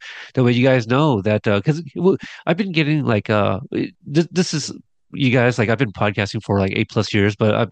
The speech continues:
I'm telling you, Cobra Kai Companion is, is where, like, I've, I, I thought this was what podcasting was about. And, uh, it, like,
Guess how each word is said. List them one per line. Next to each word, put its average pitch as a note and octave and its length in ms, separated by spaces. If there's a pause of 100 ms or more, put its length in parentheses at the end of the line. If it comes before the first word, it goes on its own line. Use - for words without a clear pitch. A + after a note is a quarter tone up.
I'm G#2+ 120
telling A#2 180
you, F#2+ 80
Cobra A#2+ 220
Kai A2 140
Companion G2+ 460
is, F#2 200 (440)
is G2 180
where, G2+ 200
like, G2 140
I've, G#2 160
I, - 280
I C3 100
thought B2+ 280
this A2+ 180
was G#2+ 320 (360)
what A2 180
podcasting G2 360
was F#2 140
about. C3 360 (400)
And, A2 260
uh, G#2+ 400
it, B2+ 300 (160)
like, A#2+ 180